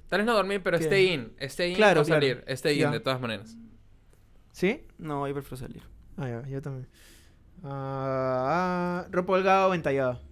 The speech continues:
Speaker 1: Entallada.
Speaker 2: Entallada
Speaker 3: Seas pendejo, ¿en serio?
Speaker 2: también.
Speaker 3: Sí,
Speaker 1: Sabemos
Speaker 3: también.
Speaker 1: hacer pitillos. Y yo,
Speaker 2: Bueno, partiendo de esa, de esa
Speaker 3: También.
Speaker 2: premisa. Eh, <laughs> no, no. ¿Reggaetón viejo o reggaetón nuevo?
Speaker 1: Uh.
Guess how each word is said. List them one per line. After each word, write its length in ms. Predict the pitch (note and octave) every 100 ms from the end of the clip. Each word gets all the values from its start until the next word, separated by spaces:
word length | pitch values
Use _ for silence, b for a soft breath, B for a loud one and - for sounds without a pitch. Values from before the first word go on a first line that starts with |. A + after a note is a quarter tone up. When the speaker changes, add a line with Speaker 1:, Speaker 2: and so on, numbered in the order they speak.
| - - - - -
Speaker 1:
Entallada. 500 | - A#2 A#2 A2+ A2 - - - - - - - -
Speaker 2:
Entallada 380 | D3 C#3 C#3+ C#3+
Speaker 3:
Seas 60 | C#3
pendejo, 240 | G2 -
¿en 60 | B2+
serio? 160 | A#2+ C3+ - - - -
Speaker 2:
también. 180 | - -
Speaker 3:
Sí, 160 | - C#3+
Speaker 1:
Sabemos 260 | F3 A3
Speaker 3:
también. 120 | A#3+ G#3
Speaker 1:
hacer 80 | D3+
pitillos. 500 | B2+ C#3+ A2 - - _ - - - - _ - - -
Y 100 | A#2
yo, 220 | A#2 B2 A#2+
Speaker 2:
Bueno, 220 | D#3+ D3+
partiendo 380 | C#3+ D#3 D#3+ D#3+
de 60 |
esa, 300 | D#3+ D#3+ D3
de 80 | C#3+
esa 100 | D3
Speaker 3:
También. 180 | D3 C#3
Speaker 2:
premisa. 300 | C#3 D3+ F3 b b b b b b _ _ _
Eh, 460 | E3 D#3+ D3+ C#3 C3+ - - - - _ - - - - -
<laughs> 200 | - D3
no, 380 | D3+ D3 D#3 C#3+ - - - -
no. 340 | D#3 D#3 D3 D3 - - - - b b -
¿Reggaetón 580 | F3+ F#3+ F#3 B3 A3 G#3
viejo 320 | A3 - B3 A#3
o 80 |
reggaetón 380 | E3 D3+ D3 E3
nuevo? 400 | E3 D#3+ C3 C3+ - -
Speaker 1:
Uh. 680 | B2+ C3+ D3 D3 B2 F#2+